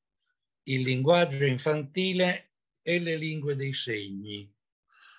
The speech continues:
Queste tre lingue, secondo Bickerton,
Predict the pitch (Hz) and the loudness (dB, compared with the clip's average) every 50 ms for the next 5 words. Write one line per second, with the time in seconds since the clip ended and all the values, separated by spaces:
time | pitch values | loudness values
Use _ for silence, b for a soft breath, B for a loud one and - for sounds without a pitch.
0 | b b b _ b b b b b b b b _ _ _ _ _ _ 143 - | b b b _ b b b b b b b b _ _ _ _ _ _ -8 -2
1 | 170 185 208 202 - - 180 139 170 170 165 165 160 160 156 143 135 127 123 117 | 2 2 2 2 0 -2 -4 -2 0 0 0 0 0 -2 -2 -4 -4 -6 -4 -2
2 | 117 117 120 135 - - - - 139 135 - 151 151 151 143 143 139 127 131 131 | -2 -2 -2 -2 -8 -8 -6 -6 -4 -2 0 0 0 0 0 -2 -2 -2 -4 -6
3 | 120 - - 131 120 - - - 131 131 123 117 117 - | -6 -6 -8 -10 -10 -8 -4 -2 -2 -2 -2 -6 -10 -16